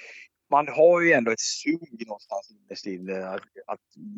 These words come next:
att bowla lite grann själv. Och det är kul att vara duktig såklart, det är ju också där. Men samtidigt så, när man ändå har hållit på så mycket i, i den här sporten så det har,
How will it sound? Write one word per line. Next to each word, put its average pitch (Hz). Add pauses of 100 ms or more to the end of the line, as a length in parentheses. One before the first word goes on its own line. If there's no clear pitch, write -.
(1000)
att 107
bowla 117
lite 101
grann 98
själv. 101
Och 92 (880)
det -
är 127
kul 131
att 113
vara 110
duktig 117
såklart, 95
det 104
är 101
ju 101
också -
där. 87
Men 101
samtidigt 151
så, 135
när 135
man 131
ändå 139
har 160
hållit 160
på 196
så -
mycket -
i, 101
i 104
den 95
här 101
sporten 120
så 120 (680)
det -
har, 135